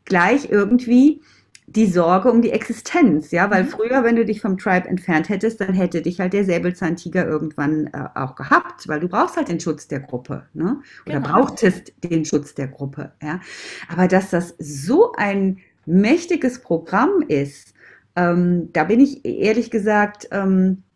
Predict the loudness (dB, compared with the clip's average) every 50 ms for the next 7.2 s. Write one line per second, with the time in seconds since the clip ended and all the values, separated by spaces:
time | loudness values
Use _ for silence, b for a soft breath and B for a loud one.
0 | _ _ _ _ _ -10 -2 4 6 8 8 6 4 2 0 2 2 2 2 2
1 | 0 -2 -6 -12 _ _ _ _ _ _ _ -2 0 0 2 2 0 0 0 0
2 | 0 -2 -4 -8 -14 -18 -20 _ _ _ _ _ _ _ _ _ _ _ _ _
3 | -2 0 2 2 2 2 0 -2 -2 -4 -4 -6 -6 -4 -2 -2 -4 -4 -6 -12
4 | -16 -20 -20 _ _ _ -10 -4 -2 0 0 2 0 0 -2 -4 -10 -8 -4 0
5 | 0 0 0 -2 -2 -2 0 0 0 -2 -2 -2 -2 -2 0 -2 -4 -4 -4 -8
6 | -16 _ _ _ _ _ _ _ _ _ _ _ _ _ _ 0 2 4 4 4
7 | 4 2 0